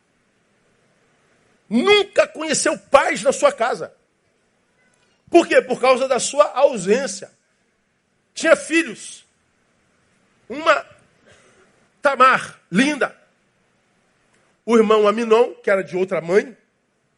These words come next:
ficou louco de tara pela irmã. Tão louco que ele estuprou a irmã.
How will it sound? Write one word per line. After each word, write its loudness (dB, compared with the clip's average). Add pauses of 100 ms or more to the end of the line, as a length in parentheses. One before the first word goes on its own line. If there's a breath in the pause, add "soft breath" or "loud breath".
(380)
ficou 0
louco -2
de -4
tara -4
pela -2
irmã. -4 (1300)
Tão 2
louco -2
que -4
ele -6
estuprou -4
a -4
irmã. -4